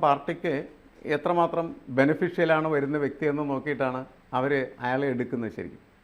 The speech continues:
അങ്ങനെ എടുക്കാനേ പാടുള്ളൂ. ഇപ്പം ബെനിഫിഷ്യൽ അല്ല എന്നൊരു ഫീലിംഗ് യഥാർത്ഥത്തിൽ കോൺഗ്രസിനുണ്ട്. കാരണം, മ, അപ്പുറത്ത് ബി ജെ പി നോക്കി നിൽക്കുകയാണ് ചെയ്യുന്നത്.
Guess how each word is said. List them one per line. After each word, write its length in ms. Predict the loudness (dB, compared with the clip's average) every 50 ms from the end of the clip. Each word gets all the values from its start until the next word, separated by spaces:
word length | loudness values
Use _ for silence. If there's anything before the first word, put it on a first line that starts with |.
| _ _ _ _ _ _ _ _
അങ്ങനെ 180 | 0 2 4 4 4
എടുക്കാനേ 300 | 2 4 2 2 0 0 0 0
പാടുള്ളൂ. 360 | 0 2 2 2 -2 -4 -6 -10 -18 -20 _ _ _ _ _ _ -2
ഇപ്പം 200 | _ 0 4 4
ബെനിഫിഷ്യൽ 540 | 4 4 4 2 0 -2 2 2 2 4 4 2
അല്ല 160 | 2 2 2 0 0 0 -2
എന്നൊരു 220 | 0 0 2 0 0 -2
ഫീലിംഗ് 300 | -2 -2 0 0 0 0
യഥാർത്ഥത്തിൽ 420 | 2 0 0 0 -2 -6 -6 -6 -4 -4 -4
കോൺഗ്രസിനുണ്ട്. 540 | -4 -4 -4 -6 -8 -8 -10 -10 -10 -14 -18 -20 -20 _ _ _ _ _ -20 2 4
കാരണം, 280 | 6 6 6 4 -2 -2 -6 -10 -14 -10 -6 -4
മ, 20 | -2 0 0 0 0 -2 -2
അപ്പുറത്ത് 280 | 0 0 0 0 0 0
ബി 60 | 0 2 2
ജെ 60 | 2 4
പി 60 | 4 2 4
നോക്കി 200 | 2 0 0 0 -2
നിൽക്കുകയാണ് 320 | -2 0 0 0 -2 -2 -2 -4
ചെയ്യുന്നത്. 260 | -4 -4 -4 -8 -12